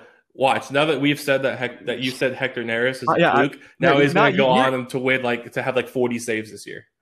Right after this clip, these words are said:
Speaker 1: <laughs>
Speaker 2: Yeah, like, you're not saying this, Michael. I'm saying it. I,
Speaker 1: Yes.
Speaker 2: like, it's still too, it's still too early to tell for me with these guys, obviously. I mean, I, I'm, I'm just gonna, I'm just not a believer in the Phillies. Um, I mean, hey, they've, th-,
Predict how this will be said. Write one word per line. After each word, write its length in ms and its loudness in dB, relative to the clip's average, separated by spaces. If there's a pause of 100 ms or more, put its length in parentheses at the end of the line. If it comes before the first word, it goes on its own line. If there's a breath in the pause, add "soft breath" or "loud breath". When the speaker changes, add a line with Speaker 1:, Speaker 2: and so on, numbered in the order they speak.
(120)
Speaker 1:
<laughs> 120 -2
Speaker 2:
Yeah, 180 2
like, 320 0
you're 180 2
not 200 2
saying 180 -2
this, 120 -8
Michael. 280 -4
I'm 240 0
saying 320 -8
it. 180 -12
I, 120 0
Speaker 1:
Yes. 100 2
Speaker 2:
like, 240 -2 (400)
it's 160 -4
still 240 0
too, 260 -6 (120)
it's 160 -6
still 280 4
too 220 -6
early 220 -2
to 80 -4
tell 240 -2
for 100 -8
me 140 -4
with 140 -6
these 180 -6
guys, 280 -4
obviously. 600 -4
I 40 -6
mean, 300 -6 (420)
I, 200 2
I'm, 340 -2 (140)
I'm 160 2
just 160 0
gonna, 240 -2 (180)
I'm 140 -2
just 160 -6
not 200 2
a 60 2
believer 380 0
in 40 -4
the 80 -8
Phillies. 460 -12 (360)
Um, 420 -2 (1120 soft breath)
I 80 2
mean, 100 0
hey, 220 -2
they've, 280 -2 (280)
th-, 120 -10